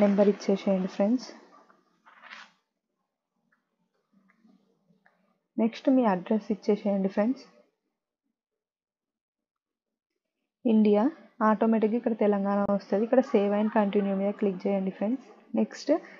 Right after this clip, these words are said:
మీరు ఇచ్చిన నెంబర్కి ఏమైనా అప్‌డేట్స్ రావాలా, ఆ నెంబర్కి అప్‌డేట్స్ రావాలా, లేకుంటే వేరే నెంబర్కి ఏదైనా అప్‌డేట్స్ రావాలా అనుకుంటే ఇక్కడ ఎడిట్ అని ఉంది, ఎడిట్ చేసేయండి. సే-,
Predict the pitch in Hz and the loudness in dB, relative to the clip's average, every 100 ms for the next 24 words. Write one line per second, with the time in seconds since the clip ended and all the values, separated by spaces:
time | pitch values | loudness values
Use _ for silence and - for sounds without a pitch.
0 | _ 233 233 226 - 269 269 240 220 220 | _ 0 2 2 0 4 4 4 4 2
1 | 214 339 392 - - - _ _ - 214 | 2 -2 -4 -12 -20 -20 _ _ 2 4
2 | 214 208 190 180 214 220 - 208 196 202 | 4 4 2 4 2 2 4 8 10 10
3 | 202 262 - - _ - _ 202 202 208 | 6 2 -4 -20 _ -20 _ -2 0 2
4 | 208 208 226 190 185 202 - 208 196 196 | 2 2 2 0 0 -2 -2 -4 -2 -2
5 | 202 220 208 220 196 196 202 214 208 208 | 0 -2 0 0 2 2 2 2 2 2
6 | 202 202 202 190 185 190 196 - 190 190 | 0 0 0 -2 -4 -4 -4 -2 0 0
7 | 190 190 190 - 208 311 - - - - | 0 -2 -4 -6 -4 -4 -6 -20 -20 -14
8 | - 196 185 185 190 196 190 190 202 262 | -6 0 2 4 0 0 0 0 2 4
9 | 185 190 180 190 190 196 185 180 285 - | 4 0 -2 -4 -2 -2 -4 -2 -4 -4
10 | - - _ - - | -20 -20 _ -14 -6